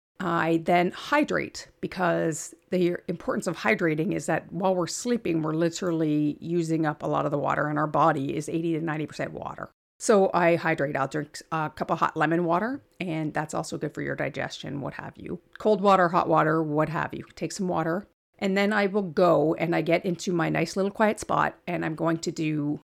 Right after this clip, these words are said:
at least five minutes of meditation. This is what I'm asking everybody to do. So you only literally have to get up fifteen minutes earlier to start. Ideally, you're gonna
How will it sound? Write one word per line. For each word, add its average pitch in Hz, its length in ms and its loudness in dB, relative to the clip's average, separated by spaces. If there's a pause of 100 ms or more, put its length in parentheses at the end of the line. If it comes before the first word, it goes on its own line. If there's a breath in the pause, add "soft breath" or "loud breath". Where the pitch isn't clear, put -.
at - 160 -4
least 180 540 -2 (220)
five 151 280 0
minutes 160 320 -2
of 165 120 -8
meditation. 151 580 -6 (240)
This 170 160 -6
is 196 120 -4
what 196 100 2
I'm 185 100 2
asking 170 280 0
everybody 160 340 -2
to 147 100 -4
do. - 220 -6
So - 160 -6
you 165 220 0
only 180 240 0
literally 170 420 2
have 156 160 -6
to 165 80 -8
get 151 140 -4
up - 160 -6
fifteen 165 320 -4
minutes 156 280 -4
earlier 151 500 -2
to - 180 -6
start. - 340 -6 (320)
Ideally, 196 720 4
you're 151 260 4
gonna 156 160 0